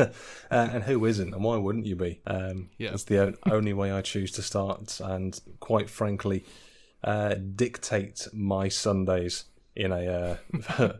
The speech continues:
Speaker 1: <laughs> very cold house in the north. It keeps me warm. Um,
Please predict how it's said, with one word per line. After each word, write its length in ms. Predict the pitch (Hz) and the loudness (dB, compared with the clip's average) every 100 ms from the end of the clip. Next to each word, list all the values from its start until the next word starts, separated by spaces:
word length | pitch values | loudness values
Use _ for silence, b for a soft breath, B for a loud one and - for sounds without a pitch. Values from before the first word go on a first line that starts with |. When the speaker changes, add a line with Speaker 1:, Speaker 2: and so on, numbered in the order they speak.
| - | -6
Speaker 1:
<laughs> 180 | - - | -8 -10
very 320 | 90 90 90 | -6 -6 -6
cold 340 | - 87 87 | -4 -4 -4
house 380 | 98 87 87 - | -4 -4 -4 -8
in 240 | - 95 | -10 -6
the 80 | 90 | -4
north. 440 | 90 87 85 - - | -2 0 -2 -6 -16
It 60 | |
keeps 300 | - 101 98 | -8 -6 -4
me 120 | 95 92 | -4 -2
warm. 340 | 92 90 87 - B B B B B | -2 -4 -6 -12 B B B B B
Um, 520 | 123 123 120 117 113 | -2 0 -2 -4 -8